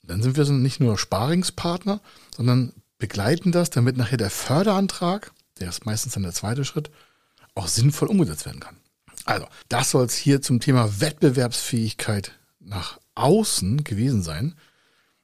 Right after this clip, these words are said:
Ich mach noch mal eine Folge irgendwann zum Thema Wettbewerbsfähigkeit oder interne Unternehmensziele, also Strategie nach innen. Das ist auch super spannend, aber die ist ein bisschen aufwendiger. Von daher, ich wünsche Ihnen eine super, super Zeit. Gehen Sie den Podcast noch mal durch.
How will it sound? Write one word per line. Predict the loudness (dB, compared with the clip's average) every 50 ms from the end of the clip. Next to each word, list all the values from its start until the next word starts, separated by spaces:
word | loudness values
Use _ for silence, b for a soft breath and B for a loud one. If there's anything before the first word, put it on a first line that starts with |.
| b _ _
Ich | -2 -2 -2 -2 -4 -4
mach | -4 -4 -4 -4 -4
noch | -4 -4 -2
mal | -2 -2 0 0 0 -2 -2 -4 -8 -8
eine | -4 -4 -2 -2 -4 b b b b _
Folge | -8 2 4 4 6 6 4 2
irgendwann | 0 -2 -2 -4 -4 -2 -2 0 0 -2 -2
zum | -2 -2 -2
Thema | 0 2 2 2 4 2 0 -2 -4 -6 -10 -16 _ _
Wettbewerbsfähigkeit | -8 -8 -8 -6 -2 -2 -2 -2 -2 -4 -4 -4 -4 -4 -6 -6
oder | -6 -6 -8 -10 -4 -2
interne | 0 0 0 0 0 0 0
Unternehmensziele, | 0 0 0 0 0 0 0 -4 -4 -4 -4 -4 -2 -4 -4 -4
also | -4 -8 -8
Strategie | -8 -8 -6 -6 -4 -2
nach | -2 -4 -4 0
innen. | 4 6 6 8 8 6 4 0 B B B B B B
Das | -10 -8
ist | -8 -8 -8
auch | -6 -4 -2
super | -2 0 2 0 0
spannend, | 0 -2 0 0 2 2 0 -2 -6 -10 -14
aber | -10 -8 -6
die | -6 -4
ist | -4
ein | -4 -4
bisschen | -6 -6 -8 -6
aufwendiger. | -8 -6 -6 -6 -8 -6 -8 -8 -6
Von | -4 -4 -2
daher, | -2 -2 -2 -4 -4 -6 B B B B B B B B B
ich | -10 -4 0
wünsche | 0 0 0 0 -2
Ihnen | -2 -2 -2
eine | -2
super, | -4 -8 -6 -4 -4 -4
super | -4 -6 -8 -10 -10
Zeit. | -8 -6 -6 -6 -6 -8 -10 -14 _ _ _
Gehen | -2 2 2 4
Sie | 4
den | 4 2 2
Podcast | 0 0 -2 -4 -4 -4 -4 -4 -4 -2 -2
noch | -4 -4 -4 -6
mal | -8 -8 -8 -6
durch. | -4 -4 -4 -4 -6 -8 -12 -14 -18